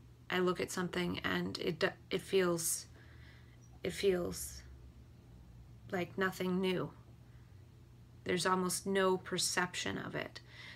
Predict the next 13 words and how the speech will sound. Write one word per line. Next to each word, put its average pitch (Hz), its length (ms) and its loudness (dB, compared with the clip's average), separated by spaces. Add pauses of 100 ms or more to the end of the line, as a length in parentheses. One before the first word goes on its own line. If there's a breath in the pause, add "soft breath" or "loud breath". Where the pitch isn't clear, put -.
So 196 200 8
after 208 300 8
a 190 60 8
while, 180 360 8
if 175 200 -4
we're 175 120 4
experiencing 202 680 0
the 185 80 2
same 180 260 -2
thing 214 220 -2
all 190 80 4
the 175 100 0
time, 180 400 0